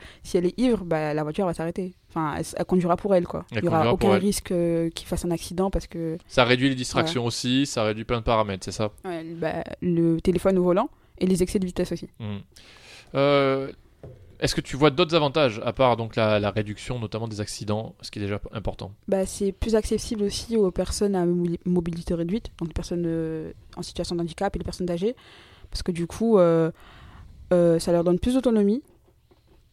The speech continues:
Speaker 1: vu qu'ils auront pas besoin de con-, enfin, surtout pour les personnes handicapées, elles auront pas besoin de conduire, en fait, c'est
Speaker 2: Non.
Speaker 1: la voiture qui conduit.
Speaker 2: Donc une mobilité universelle, quelque part,
Speaker 1: Exactement.
Speaker 2: c'est ce qu'on peut dire, c'est-à-dire quelqu'un qui,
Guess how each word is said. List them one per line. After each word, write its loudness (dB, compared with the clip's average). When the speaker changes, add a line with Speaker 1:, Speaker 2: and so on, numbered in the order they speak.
Speaker 1:
vu -10
qu'ils -4
auront -2
pas -2
besoin 0
de -2
con-, -14
enfin, 2
surtout -6
pour -6
les -6
personnes -2
handicapées, -2
elles -2
auront -4
pas -6
besoin 0
de 0
conduire, 2
en -2
fait, -10
c'est -4
Speaker 2:
Non. -6
Speaker 1:
la -4
voiture -2
qui -20
conduit. -2
Speaker 2:
Donc -4
une -4
mobilité 0
universelle, -2
quelque -6
part, -6
Speaker 1:
Exactement. -4
Speaker 2:
c'est -8
ce -10
qu'on -8
peut 0
dire, 0
c'est-à-dire -4
quelqu'un -6
qui, -6